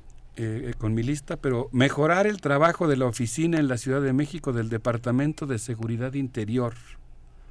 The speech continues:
La oficina en la Ciudad de México del Departamento de Seguridad Interior, aumentar el tamaño de la inves-, de la unidad de investigación criminal transnacional contra el tráfico de personas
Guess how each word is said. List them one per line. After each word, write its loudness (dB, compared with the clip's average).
La 2
oficina -2
en -2
la -2
Ciudad -2
de 0
México -2
del 0
Departamento -2
de -4
Seguridad -2
Interior, 2
aumentar 4
el -4
tamaño 4
de 0
la -2
inves-, -2
de -4
la -2
unidad 2
de 0
investigación 0
criminal 2
transnacional -2
contra -2
el -2
tráfico -4
de -2
personas -2